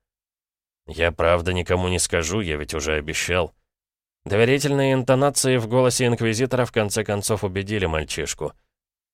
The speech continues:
"Ты поправишься и не будешь стареть. Это секрет травы здоровья". "Травой здоровья", наклонялся Эмерик к отцу Хасинта.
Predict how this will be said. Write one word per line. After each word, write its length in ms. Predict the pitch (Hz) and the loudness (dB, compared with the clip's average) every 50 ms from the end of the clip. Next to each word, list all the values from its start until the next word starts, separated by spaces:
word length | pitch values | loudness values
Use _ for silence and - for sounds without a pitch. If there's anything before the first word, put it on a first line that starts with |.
| _ _ _ _ _ _ _ _ | _ _ _ _ _ _ _ _
"Ты 100 | - - | -8 -2
поправишься 680 | - 120 113 _ 117 117 117 117 120 120 - - - 117 | -2 -2 -2 _ 2 2 2 2 2 -2 -2 -2 -2 0
и 60 | 113 | 0
не 80 | 120 120 | 0 0
будешь 340 | 110 117 120 117 117 - | 0 -2 -2 -2 -2 -2
стареть. 480 | - - - 113 110 113 107 101 - - _ _ _ _ _ _ | -2 0 0 0 2 2 0 0 -2 -10 _ _ _ _ _ _
Это 180 | - - - 101 | -16 -8 -6 -4
секрет 440 | - - 107 - 113 107 104 - _ | -4 -4 -2 0 0 0 0 -2 _
травы 280 | - 110 104 101 104 | -2 0 0 0 -2
здоровья". 600 | 98 95 98 107 107 107 98 95 90 92 92 90 _ _ _ _ _ _ _ _ _ _ _ _ _ _ _ _ _ _ | -4 -2 -2 0 2 2 2 0 0 -4 -8 -10 _ _ _ _ _ _ _ _ _ _ _ _ _ _ _ _ _ _
"Травой 360 | - 80 80 87 92 95 92 | 0 0 2 2 2 2 0
здоровья", 760 | 80 76 78 82 80 82 82 85 85 76 87 92 98 92 - _ _ _ | -2 0 2 2 4 4 2 0 0 -2 -2 -4 -4 -4 -8 _ _ _
наклонялся 720 | - 80 80 - 87 80 80 82 80 80 - - 85 80 80 | -8 -8 -4 -2 -2 0 0 0 -2 -2 -2 -2 -2 -2 -2
Эмерик 300 | 80 80 82 80 78 _ | -2 -2 -4 -4 -6 _
к 80 | _ - | _ -8
отцу 240 | 78 - - 85 | -6 -4 -4 -6
Хасинта. 680 | 78 - 82 76 - - 80 80 78 76 - 80 76 | -4 -4 -6 -4 -4 -4 -2 -4 -4 -4 -4 -6 -6